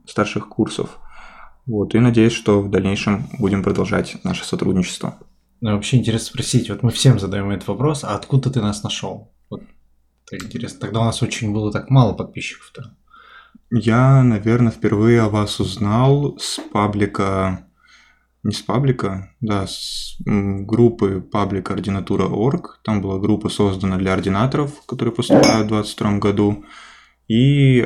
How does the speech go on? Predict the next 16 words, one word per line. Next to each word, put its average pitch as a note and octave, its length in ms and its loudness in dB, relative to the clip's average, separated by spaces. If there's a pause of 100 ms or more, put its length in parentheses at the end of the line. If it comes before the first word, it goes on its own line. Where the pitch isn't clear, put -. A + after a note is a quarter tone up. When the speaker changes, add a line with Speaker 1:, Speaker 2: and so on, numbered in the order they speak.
Speaker 1:
одна G2+ 380 0
из - 400 -8
девушек C3+ 640 0
скинула F#2+ 460 -2
вот F2+ 240 -10
пост. - 480 -4 (580)
И, G#2 100 -2
в G#2+ 60 2
общем, G#2 220 0
я G2 100 2
перешел, F#2+ 680 -2
э, F#2+ 40 -6
в F#2 880 -6
вашу F#2+ 300 -2
группу B2+ 360 -2
ВКонтакте, C3+ 640 -2